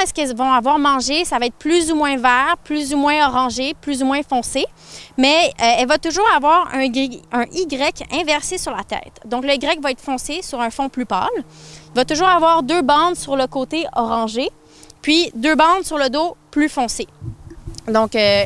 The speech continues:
vous pouvez facilement ouvrir les petits pots, il n'y a pas de problème si vous voulez bien regarder vos chenilles. Euh, mais laissez-les pas s'enfuir, s'il vous plaît. On fait pas de libération <laughs> aujourd'hui de ravageurs. Euh, suite à quoi, les chenilles vont aller,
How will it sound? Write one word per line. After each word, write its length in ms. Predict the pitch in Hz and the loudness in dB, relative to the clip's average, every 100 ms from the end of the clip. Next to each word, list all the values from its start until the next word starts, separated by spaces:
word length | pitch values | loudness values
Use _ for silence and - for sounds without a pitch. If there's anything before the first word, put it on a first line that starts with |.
| - | -2
vous 100 | 240 | -6
pouvez 320 | 247 320 330 | 0 0 0
facilement 560 | - - 269 294 311 - | -4 -2 -2 2 0 -2
ouvrir 240 | 247 285 | -4 -2
les 120 | 320 | -4
petits 180 | 240 - | -4 -8
pots, 220 | 254 277 | -2 0
il 40 | 269 | 0
n'y 60 | |
a 40 | 208 | -2
pas 120 | 262 | -4
de 60 | |
problème 560 | - 226 208 208 247 233 | -4 -4 -4 -6 -6 -6
si 120 | - | -8
vous 80 | 220 | -6
voulez 160 | 214 214 | -4 -4
bien 300 | 190 226 233 | -2 -2 -2
regarder 320 | - 196 214 | -4 -2 -2
vos 140 | 208 | -4
chenilles. 380 | - 214 220 262 - - - - - - | -6 -4 -4 -6 -10 -20 -20 -20 -18 -8
Euh, 480 | 190 185 180 185 185 | -6 -4 -4 -6 -6
mais 380 | - 220 214 170 - - | -2 0 0 -4 -8 -12
laissez-les 420 | - 226 - 233 226 | -2 0 0 -2 -2
pas 120 | 254 | -2
s'enfuir, 480 | 277 220 - 202 - | -2 -4 -4 -6 -6
s'il 160 | - | -10
vous 100 | 196 | -12
plaît. 200 | - - - | -10 -12 -8
On 80 | 208 | -4
fait 160 | 233 | -2
pas 140 | 226 269 | 2 2
de 40 | |
libération 640 | 277 247 226 269 - 233 254 | 4 4 4 4 4 4 4
<laughs> 0 | |
aujourd'hui 640 | 254 202 233 - 269 285 - - 339 | 2 0 0 2 2 0 -8 -16 -10
de 120 | - | 0
ravageurs. 760 | 220 - 233 269 214 190 196 240 - - - - - - - | 0 2 0 0 -2 -4 -6 -8 -14 -20 -20 -20 -20 -16 -2
Euh, 280 | 254 277 285 | 2 4 2
suite 220 | - - | 0 0
à 100 | 330 | 0
quoi, 420 | 349 339 392 370 - - - - - | 2 2 2 0 -4 -14 -12 -10 -10
les 220 | - 269 | -2 0
chenilles 340 | 285 311 339 370 | 0 0 0 2
vont 240 | 277 269 | 0 2
aller, 380 | 262 262 311 320 | 2 2 -2 -6